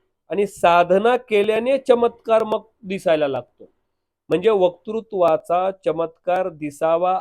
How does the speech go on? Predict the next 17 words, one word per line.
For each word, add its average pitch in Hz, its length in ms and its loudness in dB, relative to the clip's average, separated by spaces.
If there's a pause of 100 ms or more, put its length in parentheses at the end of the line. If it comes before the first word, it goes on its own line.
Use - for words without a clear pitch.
असं - 380 -6
वाटत 151 480 -4 (140)
असेल, 170 640 -4 (500)
तर 226 100 -2 (100)
अगोदर 175 520 -2
वक्तृत्वाची, 185 960 -4 (340)
अ, 147 220 -10
साधना 175 520 2
व्हायला 143 320 -2
हवी 120 280 -14 (400)
आणि 196 140 0
वक्तृत्वाची 196 760 0
साधना 196 520 2
झाली 208 380 0 (360)
की 196 60 -10
मग 240 280 2
वक्तृत्वाचा 185 1080 -4